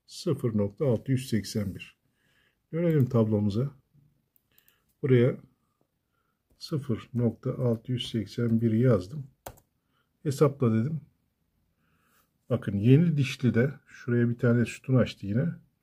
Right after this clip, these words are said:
Senin dedi yüz yetmiş iki nokta sekiz kilometre hızın varken bu dişliyi değiştirirsen yüz seksen beş kilometre saat hıza ulaşırsın diyor.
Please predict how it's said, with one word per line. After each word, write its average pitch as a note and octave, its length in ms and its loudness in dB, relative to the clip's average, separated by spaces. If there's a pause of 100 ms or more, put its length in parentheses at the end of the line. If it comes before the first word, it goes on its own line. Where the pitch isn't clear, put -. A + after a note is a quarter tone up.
(460)
Senin C#3+ 340 4
dedi C3+ 140 4
yüz C3+ 260 4
yetmiş C3+ 360 0
iki - 180 -2
nokta C3+ 340 2
sekiz C3 600 -4 (160)
kilometre B2 520 2
hızın A#2+ 380 4
varken E3 460 2 (640)
bu D#3+ 100 -4
dişliyi B2 400 2
değiştirirsen C3+ 600 0
yüz B2+ 340 0
seksen C#3 440 0
beş D3 220 -2
kilometre A#2 580 2
saat C#3 360 0
hıza B2+ 180 4
ulaşırsın G2 640 0
diyor. D#2+ 140 -14